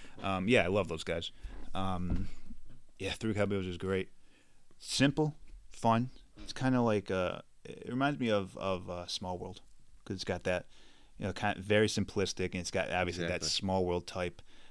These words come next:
Speaker 1: um, uh, festival
Speaker 2: Yep. Yeah,
Speaker 1: aspect of
Speaker 2: exactly.
Speaker 1: it. It was in-, inspired by Mary Blair, who, and she created, uh, the, the design of Small World. Yeah, I forgot about that one. That's a great one. But yeah, I love the, the, the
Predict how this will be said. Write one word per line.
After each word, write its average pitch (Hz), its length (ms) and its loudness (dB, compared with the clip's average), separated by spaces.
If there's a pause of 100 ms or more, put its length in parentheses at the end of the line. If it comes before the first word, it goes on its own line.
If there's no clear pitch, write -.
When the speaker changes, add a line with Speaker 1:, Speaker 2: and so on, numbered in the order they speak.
(160)
Speaker 1:
um, 85 480 -6 (800)
uh, 85 220 -6
festival 95 720 0 (180)
Speaker 2:
Yep. 123 180 2 (500)
Yeah, 117 100 2
Speaker 1:
aspect 95 400 0
of 92 100 2
Speaker 2:
exactly. 101 320 0
Speaker 1:
it. - 20 2
It - 20 4
was 95 120 2
in-, 95 240 -2
inspired 95 540 2
by 92 140 2
Mary 90 280 2
Blair, 90 360 0
who, - 180 -8
and 92 200 -2
she 95 280 2
created, 87 580 0 (140)
uh, 85 260 -4
the, 82 280 -4
the 82 180 -6
design 90 480 0
of 87 100 -2
Small 87 300 -2
World. 87 180 -2 (380)
Yeah, 127 160 10
I 113 40 8
forgot 107 280 4
about 143 180 2
that 90 80 -2
one. 87 100 0
That's 90 140 -2
a - 40 -8
great 98 200 0
one. 92 120 -6 (240)
But 120 80 10
yeah, 107 100 12
I 98 60 10
love 104 420 6
the, 98 100 -6 (240)
the, 95 300 0
the 90 260 -2